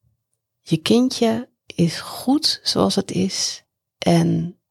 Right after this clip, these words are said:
hoe zwaar het misschien ook is dat je een prematuur geboren kindje hebt,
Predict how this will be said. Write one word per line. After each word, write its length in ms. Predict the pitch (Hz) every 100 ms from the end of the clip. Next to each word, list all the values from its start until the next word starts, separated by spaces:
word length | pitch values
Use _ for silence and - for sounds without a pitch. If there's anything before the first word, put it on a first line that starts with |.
| _
hoe 340 | - 175 185
zwaar 400 | 165 165 202 240
het 140 | 214
misschien 680 | - 180 - 202 190 - _ _
ook 300 | 165 175 -
is 600 | - 175 170 - - - _ _ _ _ _ _ _
dat 340 | 160 175 170
je 160 | - -
een 340 | 170 165 175 -
prematuur 460 | 175 170 - 175
geboren 340 | - 165 160 160
kindje 460 | - 165 165 -
hebt, 540 | 160 - 185 - -